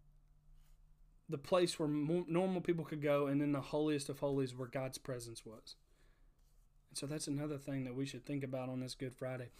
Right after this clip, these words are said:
is that the veil split in two, representing the fact that Jesus had now made a way for us to have a right relationship with the Father in heaven. And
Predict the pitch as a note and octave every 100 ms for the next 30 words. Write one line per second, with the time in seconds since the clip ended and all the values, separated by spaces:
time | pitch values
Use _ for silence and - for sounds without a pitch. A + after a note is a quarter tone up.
0 | - - - C#3+ C3+ D3 C#3+ C3+ B2 C#3
1 | D#3 E3 - - D3 F3 E3+ D#3 C#3 D3+
2 | C#3 B2+ B2 - - - D3+ C#3+ D#3+ C#3
3 | F3 E3 C#3+ C#3 D#3 C#3+ C#3 C#3+ C#3+ C#3
4 | F3 F3+ F3 E3 C#3 C3+ C#3 D3 C#3 C#3
5 | C3+ B2+ B2+ A#2 A2+ - - - - -
6 | - C3 - C#3 C3 A2+ - - - -
7 | - - - - - - - - - -
8 | - - - - B2 A#2+ B2 A#2+ A2+ A#2+
9 | - A#2 - C3 B2+ B2 - C#3 C3+ C3
10 | B2+ C#3+ C#3+ - - - - - - D3
11 | D3 C#3